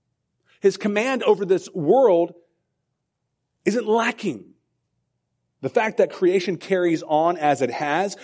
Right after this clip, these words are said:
is evidence that God is faithful. Now, here's the point that I think that the psalmist is making. Because God's word over creation does not fail, we should not expect that God's written word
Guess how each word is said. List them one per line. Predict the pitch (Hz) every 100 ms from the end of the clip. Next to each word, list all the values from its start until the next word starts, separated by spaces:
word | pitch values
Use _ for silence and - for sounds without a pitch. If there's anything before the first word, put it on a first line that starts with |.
| -
is | 165 151
evidence | 175 240 208 139 147
that | 180 156 127
God | 180 147 120 123
is | 156 131 127 -
faithful. | - 185 165 139 - 123 98 85 - _ _ _ _ -
Now, | 143 127 90 _ _ -
here's | 165 151
the | 165
point | 170 208 180 151
that | 143
I | 127
think | 131 185 147
that | 160
the | 147
psalmist | - 123 123 151
is | 127
making. | 170 190 117 92 _ _ -
Because | 190 - 233 240
God's | - 214 180 151
word | 131 247 294 143 117 170 - - -
over | 202 220 196
creation | 190 190 165 170 254 269 214
does | 156 143
not | 139 117 -
fail, | 123 107 110 - -
we | 202 240
should | 220
not | 202 269
expect | 320 - 151 139
that | 151
God's | 170 143
written | 139 233 233 160
word | 143 127 104